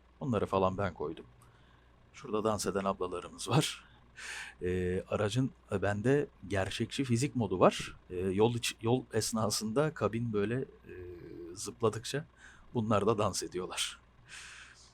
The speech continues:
Kontrolleri yapalım. Dörtlüler, sinyaller,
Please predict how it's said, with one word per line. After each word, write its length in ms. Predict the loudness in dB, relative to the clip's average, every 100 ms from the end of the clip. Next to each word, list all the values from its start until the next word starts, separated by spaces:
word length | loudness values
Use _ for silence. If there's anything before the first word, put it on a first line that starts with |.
| -20 -20 -20 -20 -20 -20 -20 -20 -20 -20 -20 -20 -20 -20 -20 -20 -20 -20 -20 -20 -20 -20 -10
Kontrolleri 640 | -6 -6 -4 -4 -4 -2
yapalım. 480 | -2 2 2 2 -2 -8 -20 -20 -20 -20 -20 -20 -20 -20 -20 -18 -18 -20 -20 -20 -12 -8
Dörtlüler, 760 | -8 -6 -6 -4 -4 -6 -10 -12 -20 -20 _ -20 -20 -20 -20 -20 -20 -20 -20 -18
sinyaller, 1000 | -14 -10 -10 -8 -8 -4 -4 -4 -8